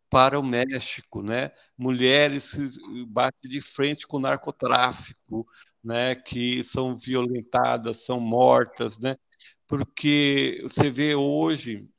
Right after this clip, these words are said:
num país como o Brasil, quanto preconceito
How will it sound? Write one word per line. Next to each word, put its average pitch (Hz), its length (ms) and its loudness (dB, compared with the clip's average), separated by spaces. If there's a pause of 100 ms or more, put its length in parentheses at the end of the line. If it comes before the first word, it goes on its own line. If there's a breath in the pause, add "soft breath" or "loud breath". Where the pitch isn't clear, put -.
(360)
num 123 160 -6
país 135 560 -12
como 143 260 -10
o 139 240 -6
Brasil, 117 420 -4 (540 soft breath)
quanto 170 1040 2 (140)
preconceito 143 1300 -2